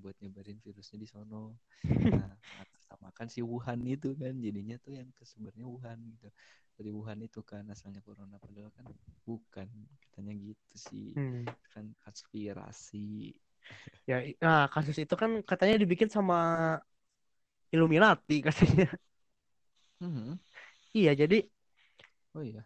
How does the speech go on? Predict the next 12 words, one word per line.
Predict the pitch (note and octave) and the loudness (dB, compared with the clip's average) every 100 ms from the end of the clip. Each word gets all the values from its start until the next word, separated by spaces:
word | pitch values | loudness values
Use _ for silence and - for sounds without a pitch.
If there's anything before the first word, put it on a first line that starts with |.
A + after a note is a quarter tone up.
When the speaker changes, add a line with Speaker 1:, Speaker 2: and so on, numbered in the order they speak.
| _ | _
Speaker 2:
iya | - D#3 | 0 0
kan, | - G3+ G3 | 4 4 4
buat | E3 F3 - | 4 4 6
ngewujudin | E3+ E3 D#3+ E3 - D#3+ | 4 4 4 4 8 8
New | E3 D#3+ | 10 10
World | D#3 - | 10 10
Order | D3+ D3 D3+ D3 | 4 6 6 4
gitu | D3+ D#3 | 0 -4
kan. | - D#3 - _ _ _ - - - - | -6 -6 -10 _ _ _ -18 -18 -10 2
Jadi | D3+ F#3 | 6 10
dia | F#3 G3 | 12 12
pengen | F3 E3 E3+ F#3 | 10 8 8 6